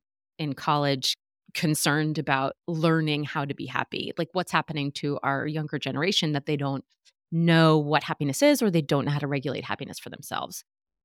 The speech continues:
Um, so I took this course 'cause, you know, again, January, and I was, um, really struck by an episode that talked about, um, how we as a culture, set up these goalposts for ourselves about what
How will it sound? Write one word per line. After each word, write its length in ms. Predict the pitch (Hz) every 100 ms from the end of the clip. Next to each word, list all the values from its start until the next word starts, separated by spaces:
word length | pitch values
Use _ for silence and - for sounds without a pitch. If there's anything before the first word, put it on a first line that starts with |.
| _ -
Um, 300 | 175 165 147 - -
so 140 | -
I 40 | 302
took 160 | 453
this 140 | 480 -
course 280 | 185 220
'cause, 220 | - 233 226 -
you 100 | 233
know, 200 | 185 180
again, 340 | 175 175 160
January, 680 | 156 160 151 143 143 139 135
and 120 | 160
I 80 | 180
was, 220 | 190 175 -
um, 400 | 170 160 151 147 175
really 320 | 175 180 185
struck 560 | - - 180 139 -
by 120 | - 147
an 140 | 147 143
episode 420 | - 156 156 147
that 120 | 139
talked 380 | - 139 131 - -
about, 600 | 175 - 127 - - - _ _ _ _ -
um, 200 | 165 151
how 640 | 180 - 190 175 170 165 - _
we 580 | 175 165 180 165 160 156 180 _ _ -
as 140 | 156
a 60 | 160
culture, 640 | - 151 147 - 135 135 - -
set 320 | - - 165
up 140 | 160 156 -
these 200 | 147 -
goalposts 480 | 269 269 165 -
for 120 | - 135
ourselves 520 | - - - - -
about 360 | 165 143 - 170
what 340 | 170 156